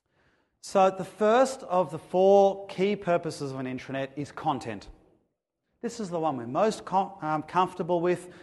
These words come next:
particularly in a setting like this, and we've done great on this, or at least we've got a hell of a lot of it.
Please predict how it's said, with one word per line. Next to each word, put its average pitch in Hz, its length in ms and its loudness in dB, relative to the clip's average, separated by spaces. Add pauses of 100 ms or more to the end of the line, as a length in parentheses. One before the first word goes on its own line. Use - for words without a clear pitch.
(120)
particularly 151 560 -4
in 135 80 -4
a 127 80 -6
setting 131 380 -8
like 117 320 -8
this, 226 400 0 (500)
and 208 220 -4
we've 220 260 2
done 143 320 -6
great 135 720 -6 (200)
on 123 180 -8
this, 104 360 -12 (1120)
or 156 220 2
at 151 40 2
least 156 220 -2
we've 151 100 -4
got 151 140 0
a 139 40 -2
hell 156 280 -2
of 139 80 0
a 135 60 0
lot 127 200 0
of 156 180 2
it. 302 200 -2